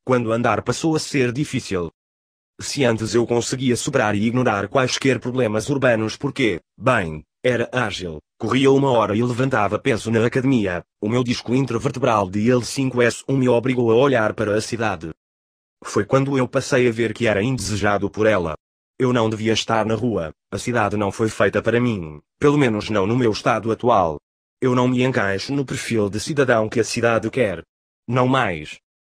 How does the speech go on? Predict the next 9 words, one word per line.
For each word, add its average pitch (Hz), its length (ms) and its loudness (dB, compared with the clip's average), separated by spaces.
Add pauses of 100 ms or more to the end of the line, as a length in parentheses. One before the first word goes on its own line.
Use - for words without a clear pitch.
(340)
Pelo 110 180 2
meu 107 220 0
egoísmo 107 480 -2
natural 107 420 0
e 104 100 -4
pela 110 240 -2
minha 143 280 0
boa 107 220 2
saúde, 117 500 -2